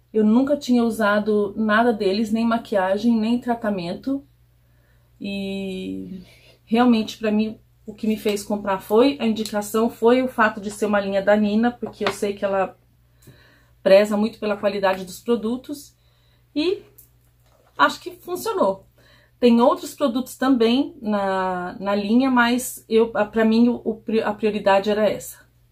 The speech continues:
Passar um batonzinho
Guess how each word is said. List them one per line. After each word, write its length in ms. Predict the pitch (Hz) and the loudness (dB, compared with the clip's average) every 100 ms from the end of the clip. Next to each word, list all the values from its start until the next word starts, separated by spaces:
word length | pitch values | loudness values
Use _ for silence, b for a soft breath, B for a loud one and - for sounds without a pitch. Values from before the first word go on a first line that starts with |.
| _ _ _ _ _ _ _ _ _ _ _ _ _ _ _ | _ _ _ _ _ _ _ _ _ _ _ _ _ _ _
Passar 280 | 90 - 87 | -18 -12 -8
um 220 | 92 - _ _ _ _ _ _ _ _ _ _ _ | -8 -10 _ _ _ _ _ _ _ _ _ _ _
batonzinho 800 | 190 180 - 226 220 269 311 339 | -12 -10 -4 -2 2 2 2 -2